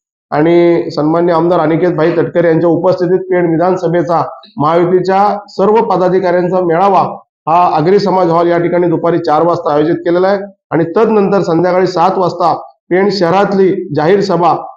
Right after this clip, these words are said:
पेण शहरासाठी सन्मान्य उमेदवार आणि सर्व मान्यवर मंडळी यांच्या समवेत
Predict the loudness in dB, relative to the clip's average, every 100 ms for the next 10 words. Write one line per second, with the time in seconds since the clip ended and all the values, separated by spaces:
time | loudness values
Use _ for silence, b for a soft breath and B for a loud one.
0 | _ -2 -2 0 0 0 0 0 0 0
1 | -2 -2 2 2 2 2 2 2 0 0
2 | -6 -8 -4 -2 0 0 2 0 0 0
3 | 0 0 2 0 -2 -2 0 2